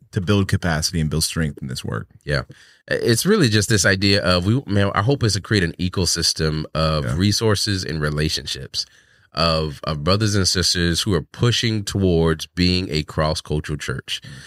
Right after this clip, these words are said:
Speaker 2: And I think both of those words are important. This may be review for some, introductions to others, but, uh, we don't wanna just be diverse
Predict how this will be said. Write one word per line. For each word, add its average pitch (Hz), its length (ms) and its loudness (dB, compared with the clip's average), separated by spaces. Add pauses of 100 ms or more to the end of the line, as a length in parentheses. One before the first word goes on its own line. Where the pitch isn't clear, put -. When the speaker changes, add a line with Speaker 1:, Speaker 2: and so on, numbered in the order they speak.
(120)
Speaker 2:
And 107 120 2
I - 20 0
think 123 220 0
both 113 160 2
of 131 80 -2
those 110 180 2
words 98 280 2
are 87 60 2
important. 78 420 -2
This 82 100 -2
may 110 120 2
be 107 100 0
review 90 340 2
for 107 140 -2
some, 101 340 2
introductions 87 520 -4
to 64 100 -2
others, 82 340 2
but, 87 220 -2 (420)
uh, 80 160 -2
we 104 80 2
don't 151 160 2
wanna 139 140 2
just 113 260 0
be 104 180 2
diverse 82 840 0